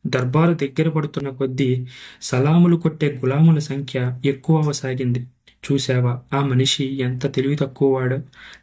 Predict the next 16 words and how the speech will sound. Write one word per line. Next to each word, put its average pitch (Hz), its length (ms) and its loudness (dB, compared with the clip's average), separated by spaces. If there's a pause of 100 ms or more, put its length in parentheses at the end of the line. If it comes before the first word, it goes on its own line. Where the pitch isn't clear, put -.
నాకు 147 420 2
దొంగల 147 440 2
బంగారం 156 520 2
దొరికిందని 143 580 0
దివాణంలో 139 580 0
అందరికీ 131 380 -2
చెప్పేశాడు. 123 680 -2 (500)
అందుకే 151 360 2
వాళ్ళు 135 360 -4
నన్ను 127 240 -2
సర్దారును 156 760 2 (100)
చూసినట్టు 139 380 -2 (100)
చూస్తున్నారు," 135 500 -4 (140)
అనుకున్నాడు 135 460 0
సర్దారు 139 460 0
తమ్ముడు. 123 400 -4